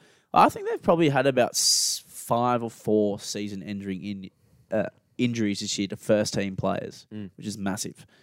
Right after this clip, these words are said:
Speaker 1: Um, but, yeah, final round. Uh, there's still a playoff spot for the top four,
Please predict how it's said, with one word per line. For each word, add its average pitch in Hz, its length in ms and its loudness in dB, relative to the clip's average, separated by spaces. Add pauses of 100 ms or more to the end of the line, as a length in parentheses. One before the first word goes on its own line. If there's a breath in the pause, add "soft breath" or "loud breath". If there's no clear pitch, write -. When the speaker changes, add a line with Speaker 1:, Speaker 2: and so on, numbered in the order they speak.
(300 soft breath)
Speaker 1:
Um, 107 640 0 (1600 loud breath)
but, 131 120 6
yeah, 127 200 8
final 123 420 4
round. 113 520 4 (680 soft breath)
Uh, 120 260 6
there's 120 200 4
still 151 300 2
a 110 40 -6
playoff 127 380 -6
spot - 320 2
for - 60 -4
the 120 80 -4
top - 280 2
four, 117 600 2